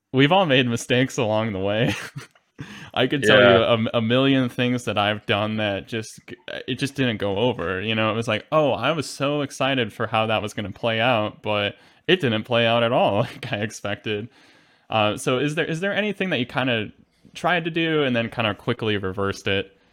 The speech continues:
Speaker 1: And like, "Eh, we're not gonna go down that route."
Speaker 2: I, I think,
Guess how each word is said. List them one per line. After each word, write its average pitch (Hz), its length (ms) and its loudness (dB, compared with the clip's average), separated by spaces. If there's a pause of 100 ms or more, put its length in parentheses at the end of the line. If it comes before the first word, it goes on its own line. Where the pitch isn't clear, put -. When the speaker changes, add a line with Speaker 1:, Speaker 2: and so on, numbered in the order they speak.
(360)
Speaker 1:
And 101 160 -2
like, 101 200 0
"Eh, 147 240 4
we're 131 100 2
not 113 160 0
gonna 101 120 -2
go 98 120 0
down 95 220 -2
that 92 180 -4
route." 92 260 -2 (600)
Speaker 2:
I, 226 180 0 (260)
I 143 100 2
think, 196 420 0